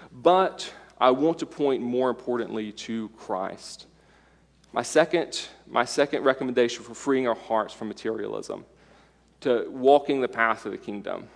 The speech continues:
is to give yourself to Christ, the good master.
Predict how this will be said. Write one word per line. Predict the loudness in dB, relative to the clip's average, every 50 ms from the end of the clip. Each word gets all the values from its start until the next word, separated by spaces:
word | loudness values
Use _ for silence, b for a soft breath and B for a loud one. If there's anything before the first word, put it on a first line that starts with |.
| b b b b _
is | -6 -6 -6 -6 -6
to | -10 -10
give | -10 -2 4 6 8 8 8 8 6 4
yourself | -6 -6 -6 -2 2 4 6 6 4 4 0 -12
to | -8 -10 -10
Christ, | -10 -12 -14 -4 -2 2 2 2 2 0 -2 -6 -12 -18 -20 b b b b b -18
the | -6 -2 -2 -2
good | -2 -4 -4 0 2 2 4 4 4 2 2 -2 B B B B B B _ _
master. | -6 -2 -2 -2 -2 -4 -6 -14 -14 -10 -10 -10 -10